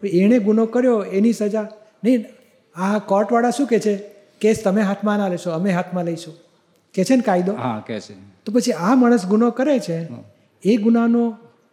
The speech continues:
Speaker 1: માટે આપણે દ્વેષ કરવાનો અધિકાર ખરો?
Speaker 2: નહીં.
Speaker 1: હા, કુદરત એનો દંડ આપશે. તમે શું કામ હાથમાં લીધો કેસ?
Speaker 2: પણ છતાં
Speaker 1: અને
Speaker 2: આપણને
Speaker 1: તમને
Speaker 2: આવી
Speaker 1: જે
Speaker 2: જાય છે.
Speaker 1: અને આવી જાય છે, તમારી
Speaker 2: હા.
Speaker 1: નબળાઈ છે.
Speaker 2: હા.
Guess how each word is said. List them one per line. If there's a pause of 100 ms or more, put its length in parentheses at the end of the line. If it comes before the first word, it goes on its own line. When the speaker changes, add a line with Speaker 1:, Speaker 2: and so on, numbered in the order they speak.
(100)
Speaker 1:
માટે
આપણે
દ્વેષ
કરવાનો
અધિકાર
ખરો? (480)
Speaker 2:
નહીં.
Speaker 1:
હા,
કુદરત
એનો
દંડ
આપશે. (680)
તમે
શું
કામ
હાથમાં
લીધો
કેસ? (300)
Speaker 2:
પણ
છતાં
Speaker 1:
અને
Speaker 2:
આપણને
Speaker 1:
તમને
Speaker 2:
આવી
Speaker 1:
જે
Speaker 2:
જાય
છે.
Speaker 1:
અને
આવી
જાય
છે,
તમારી
Speaker 2:
હા.
Speaker 1:
નબળાઈ
છે.
Speaker 2:
હા.